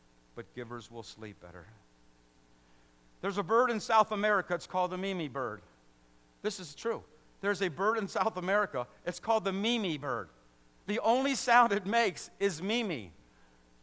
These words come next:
Its whole life he says mimi, or she, whoever it, whatever a bird is. Mimi. Mimi. That's horrible. When you go to the beach and squeeze sand in your hand, the tighter you squeeze it,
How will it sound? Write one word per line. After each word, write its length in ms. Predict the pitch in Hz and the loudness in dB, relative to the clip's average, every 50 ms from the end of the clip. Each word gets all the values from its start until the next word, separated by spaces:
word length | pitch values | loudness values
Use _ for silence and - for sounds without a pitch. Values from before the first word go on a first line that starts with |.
| - _ _ _ _ _ _ _ - | -20 _ _ _ _ _ _ _ 2
Its 160 | 233 233 - | 2 2 4
whole 280 | - 262 277 285 294 | 6 6 8 8 8
life 280 | 285 294 294 294 277 - | 6 6 6 6 4 0
he 120 | 240 233 | -4 -6
says 340 | 208 - - 247 240 220 - | -4 -2 0 0 0 0 0
mimi, 400 | 226 233 247 254 226 165 117 98 98 - - - - | -4 -4 -4 -4 -4 -6 -8 -8 -12 -18 -20 -10 -6
or 140 | 180 185 | -6 -6
she, 260 | 170 - 208 196 170 127 | -4 -4 -6 -6 -6 -6
whoever 380 | 131 185 170 160 175 170 170 | -4 -2 0 2 2 2 0
it, 200 | 156 156 165 160 | 0 -2 -2 -2
whatever 340 | 151 165 160 170 175 156 156 | -2 -2 -2 -2 0 0 -2
a 60 | 151 | -2
bird 240 | 143 160 156 156 151 | -2 -2 -4 -2 -2
is. 240 | 180 165 135 113 - - - - - - - - | -4 -6 -6 -8 -12 -20 -20 -20 -20 -20 -10 -6
Mimi. 440 | 226 277 320 330 285 220 160 120 104 - - - - _ - - _ - - _ _ - - - _ | -2 0 0 2 2 0 0 -2 -6 -12 -18 -20 -20 _ -20 -20 _ -20 -20 _ _ -20 -20 -16 _
Mimi. 460 | - 214 262 277 285 247 180 131 107 - - - _ _ _ _ _ - _ - - - _ _ _ _ _ _ _ _ _ _ _ _ _ - _ _ _ _ _ _ | -4 0 0 2 0 0 -2 -4 -8 -10 -16 -20 _ _ _ _ _ -20 _ -20 -20 -20 _ _ _ _ _ _ _ _ _ _ _ _ _ -20 _ _ _ _ _ _
That's 160 | - 208 - | -12 -10 -4
horrible. 440 | - 226 233 240 247 226 156 127 - - - _ _ _ _ _ - - - - - - - _ - - | -2 0 2 2 0 0 -2 -6 -12 -16 -20 _ _ _ _ _ -20 -20 -20 -20 -20 -20 -20 _ -20 -8
When 140 | - 202 220 | -4 -2 0
you 60 | 226 | 4
go 100 | 196 240 | 4 4
to 80 | 247 247 | 4 4
the 120 | 220 233 | 2 -2
beach 440 | 175 151 240 254 233 - - - 214 | -2 -2 -2 -2 -2 -2 -4 -6 -8
and 100 | 202 185 | -6 -6
squeeze 500 | - - - - 226 233 233 214 151 208 - | -8 -8 -8 -6 -4 -4 -4 -4 -6 -8 -10
sand 380 | 165 - - 233 233 247 233 220 | -8 -4 -2 -2 0 0 0 0
in 80 | 202 | 2
your 120 | 202 202 202 | 2 2 2
hand, 360 | 190 214 220 220 214 175 160 | 2 0 0 0 0 0 -2
the 80 | 175 | -4
tighter 340 | 170 - 190 202 208 190 196 | -4 -2 -2 -2 0 0 -2
you 140 | 190 190 190 | -4 -6 -8
squeeze 400 | 170 - - 208 226 233 214 151 | -8 -10 -10 -10 -10 -8 -8 -8
it, 100 | 151 127 | -10 -12